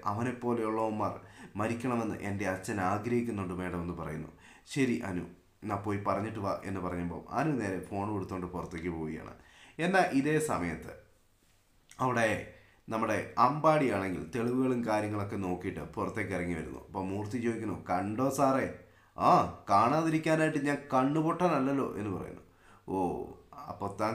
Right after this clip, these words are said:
കണ്ടു?" "ഞാൻ കണ്ടു." "എന്നിട്ട് സാറിന് കൊലപാതകി ആരാന്നുള്ളത് മനസ്സിലായോ?" "കൊലപാതകി ആരാന്ന് അറിഞ്ഞു കഴിഞ്ഞാൽ അങ്ങ് അറിയിച്ചേക്കാം, പോരെ?" "മതി സാറേ,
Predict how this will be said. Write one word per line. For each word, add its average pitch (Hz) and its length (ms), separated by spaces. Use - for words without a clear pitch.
കണ്ടു?" 120 300
"ഞാൻ 101 140
കണ്ടു." 156 260
"എന്നിട്ട് 117 300
സാറിന് 131 300
കൊലപാതകി 156 640
ആരാന്നുള്ളത് 151 540
മനസ്സിലായോ?" 117 540
"കൊലപാതകി 131 600
ആരാന്ന് 143 320
അറിഞ്ഞു 147 240
കഴിഞ്ഞാൽ 147 300
അങ്ങ് 113 200
അറിയിച്ചേക്കാം, 139 580
പോരെ?" 135 300
"മതി 98 340
സാറേ, 127 260